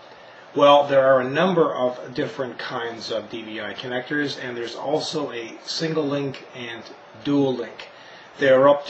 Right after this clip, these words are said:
to twenty-four pins on a D V I connector, and there can also be four analog pins as well as an analog ground on a D V I connector.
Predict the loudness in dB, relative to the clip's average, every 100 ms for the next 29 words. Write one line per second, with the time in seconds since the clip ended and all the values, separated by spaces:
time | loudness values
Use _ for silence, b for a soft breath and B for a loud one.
0 | -6 -2 -2 -4 -6 -4 -4 -2 -6 -6
1 | -4 -2 2 0 -2 -16 -12 -4 -2 -2
2 | -4 -6 -10 -8 -6 -6 -6 -6 -6 -6
3 | -6 -8 -8 -8 -4 -2 -4 B B -14
4 | -12 -10 -10 -10 -8 -8 -8 -8 -8 -6
5 | -8 -8 -10 -14 B B B -20 -10 -2
6 | 2 2 2 -2 -2 0 0 2 0 -4
7 | -10 -10 -8 -6 -6 -8 -10 -12 -10 -8
8 | -4 0 4 4 2 -2 -6 -4 -4 -6
9 | -10 -14 -16 -12 -8 -8 -8 -8 -10 -10
10 | -6 -6 -6 -10 -12 -16 -20 -20 -16 -14
11 | -12 -12 -12 -10 -10 -10 -10 -10 -12 -14